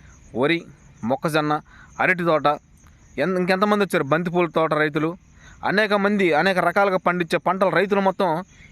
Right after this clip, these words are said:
ఈరోజు జగన్ గారి ఘన స్వాగతం పలికిన రైతులు కొన్ని వేల మంది ఉన్నారు. So, రైతులు రాలేదు మీరని చెప్పుకోవడానికి అక్కడ ఏమన్నా ఉందా? వాళ్ళ చేతుల్లోనే వాళ్ళు పండించిన పంటని తీసుకొచ్చి జగన్ గారికి అందించడం జరిగింది.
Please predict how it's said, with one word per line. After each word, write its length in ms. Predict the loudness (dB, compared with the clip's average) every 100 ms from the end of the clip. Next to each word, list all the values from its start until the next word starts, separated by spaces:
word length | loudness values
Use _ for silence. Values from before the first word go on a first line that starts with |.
| -8
ఈరోజు 220 | -4 -2 0
జగన్ 240 | 0 2
గారి 200 | 2 2 0
ఘన 180 | -2
స్వాగతం 380 | 0 0 0 -2
పలికిన 340 | -2 0 2 2
రైతులు 500 | 0 0 2 0 -2 -16 -20 -20 -12 -4
కొన్ని 180 | -4
వేల 280 | -2 2 2
మంది 200 | 2 0
ఉన్నారు. 240 | 0 -2 -6 _ -20 -20 -20 -20 -20 -4
So, 100 | 0
రైతులు 440 | 2 2 2 2 2
రాలేదు 360 | 4 4 2
మీరని 240 | 2 2 0 -2
చెప్పుకోవడానికి 640 | 0 0 0 0 -2 -2 -8 -20 -10 -6
అక్కడ 180 | 0 2
ఏమన్నా 260 | 2 0
ఉందా? 260 | 0 0 0 -8 _ -20 _ -20 -20 -20 -12 -4
వాళ్ళ 220 | -2 -2 0
చేతుల్లోనే 360 | 0 2 2 2
వాళ్ళు 140 | 0
పండించిన 400 | 0 -2 0 -2
పంటని 600 | -2 -2 0 0 0 -2 -8 -20 -20 -8
తీసుకొచ్చి 380 | -6 -2 -4 0
జగన్ 240 | 0 2
గారికి 180 | 2 0
అందించడం 400 | 0 0 0 0
జరిగింది. 340 | 0 -2 -4